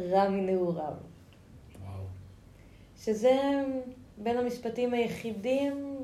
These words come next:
Speaker 1: לא יודעת אם היחידים, אבל אני אגע בזה יותר בהמשך. אמ,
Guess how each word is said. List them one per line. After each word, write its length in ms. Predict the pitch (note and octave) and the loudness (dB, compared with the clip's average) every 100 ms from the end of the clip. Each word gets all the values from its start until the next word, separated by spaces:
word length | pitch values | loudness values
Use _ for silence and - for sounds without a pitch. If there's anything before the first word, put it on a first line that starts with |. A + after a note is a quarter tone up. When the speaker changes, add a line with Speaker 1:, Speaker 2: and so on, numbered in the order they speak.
| A#3 | -2
Speaker 1:
לא 60 | B3+ | 0
יודעת 320 | C#4 C#4 C4+ | 2 0 0
אם 100 | C4 | -2
היחידים, 380 | B3+ C4+ D4+ D4 B3 | -2 -4 -4 -2 0
אבל 200 | A#3+ A#3+ A#3+ - - - - - - - - - | 0 -2 -6 -16 -20 -20 -20 -20 -20 -20 -20 -6
אני 220 | G#3+ G#3+ | 4 6
אגע 180 | G#3+ A3+ | 8 6
בזה 120 | A#3 | 6
יותר 200 | G#3+ A3+ | 4 4
בהמשך. 560 | A3 G3+ F3+ - C#4 D4+ - - - - - - - - - - - - - - - | 4 2 0 0 0 0 -6 -16 -20 -20 -20 -20 -20 -20 -20 -20 -20 -20 -20 -20 -20
אמ, 60 | - | -6